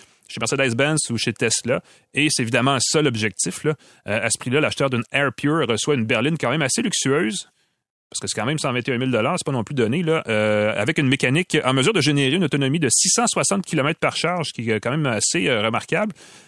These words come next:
Euh, la puissance maximale du moteur est de quatre cent quatre-vingts chevaux, ce qui suffit pour boucler, boucler le fameux zéro cent kilomètres heure en trois virgule huit secondes.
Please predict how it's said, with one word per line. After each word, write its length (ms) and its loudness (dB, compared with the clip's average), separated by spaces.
Euh, 160 0
la 80 0
puissance 320 -2
maximale 400 0
du 80 -2
moteur 260 2
est 60 0
de 40 -8
quatre 160 -2
cent 80 -2
quatre-vingts 380 -2
chevaux, 340 -2
ce 80 -12
qui 100 -6
suffit 260 -4
pour 120 0
boucler, 520 -2
boucler 300 -2
le 100 0
fameux 400 0
zéro 280 2
cent 180 0
kilomètres 420 0
heure 120 0
en 80 -2
trois 160 -4
virgule 280 0
huit 100 -4
secondes. 380 -4